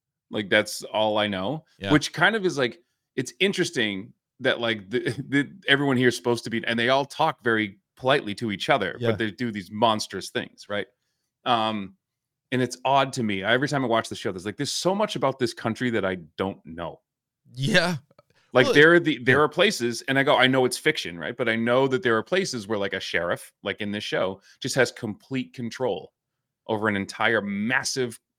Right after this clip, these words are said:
Speaker 1: swath of land.
Speaker 2: Yeah. Yeah, no,
Speaker 1: And
Speaker 2: that's
Speaker 1: does whatever
Speaker 2: probably
Speaker 1: he
Speaker 2: not
Speaker 1: wants.
Speaker 2: fiction. <laughs> Like, like
Speaker 1: No.
Speaker 2: you said, the show is, but,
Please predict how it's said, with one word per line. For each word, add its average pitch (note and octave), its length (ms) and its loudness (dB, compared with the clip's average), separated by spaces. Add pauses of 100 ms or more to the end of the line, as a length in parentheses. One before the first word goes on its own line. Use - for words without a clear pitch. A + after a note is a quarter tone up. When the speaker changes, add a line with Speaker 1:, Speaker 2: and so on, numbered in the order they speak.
(240)
Speaker 1:
swath B2+ 500 4
of G#2 120 -2
land. F#2 260 -6
Speaker 2:
Yeah. G#2+ 220 -6 (540)
Yeah, A2 160 -4
no, G#2 160 -2
Speaker 1:
And G2+ 80 -4
Speaker 2:
that's A2+ 120 2
Speaker 1:
does B2 140 6
whatever D#3+ 140 4
Speaker 2:
probably G#2+ 120 0
Speaker 1:
he F#2+ 40 0
Speaker 2:
not A#2 100 0
Speaker 1:
wants. A2 200 -2
Speaker 2:
fiction. F#2 400 -8 (220)
<laughs> - 240 -6
Like, G#3 180 2
like G#3+ 200 6
Speaker 1:
No. E3 80 6
Speaker 2:
you - 60 4
said, D#3 200 4
the D3+ 80 -2
show E3 300 6
is, G#2+ 200 2
but, A2 200 0